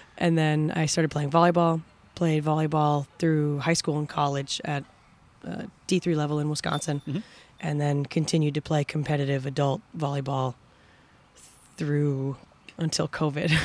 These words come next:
Speaker 1: <laughs>
Speaker 2: Yeah. And, uh,
Speaker 1: Yeah.
Speaker 2: you do a little bit of that in the off season as well? Is that
Speaker 1: I
Speaker 2: right?
Speaker 1: do. If I can, I try not to do it before, like, a month of going back on tour, just on the off chance that something bad happens.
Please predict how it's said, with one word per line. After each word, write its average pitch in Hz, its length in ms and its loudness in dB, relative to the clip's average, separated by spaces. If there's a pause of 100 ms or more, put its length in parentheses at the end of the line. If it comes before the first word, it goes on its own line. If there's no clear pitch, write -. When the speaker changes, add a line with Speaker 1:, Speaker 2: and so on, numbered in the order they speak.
(180)
Speaker 1:
<laughs> - 20 -10
Speaker 2:
Yeah. 170 160 6 (480)
And, 143 340 -2
uh, 175 40 -6 (200)
Speaker 1:
Yeah. - 40 -8 (100)
Speaker 2:
you 160 100 -4
do 165 140 4
a - 20 0
little 156 160 2
bit 160 80 0
of 151 40 2
that 147 220 2
in 139 120 -4
the 127 100 -2
off 127 140 -2
season 139 260 -4
as 123 100 -6
well? 165 180 -6 (120)
Is 131 60 -12
that 127 100 0
Speaker 1:
I 254 60 12
Speaker 2:
right? 233 80 10
Speaker 1:
do. 175 200 6
If 202 200 2
I 190 80 6
can, 170 340 2
I 165 160 2
try 175 300 0
not 165 160 0
to 160 80 -8
do 160 180 0
it 160 160 -2
before, 156 380 -2
like, 147 220 -2
a 160 80 0
month 147 280 0
of 147 80 -2
going 139 240 -4
back 135 220 -6
on 143 100 -2
tour, 151 300 0
just - 280 -4
on 156 120 -4
the 147 120 -6 (100)
off 165 260 0
chance - 480 -4 (400)
that - 160 -4
something 151 260 -2
bad 143 240 0
happens. 208 460 0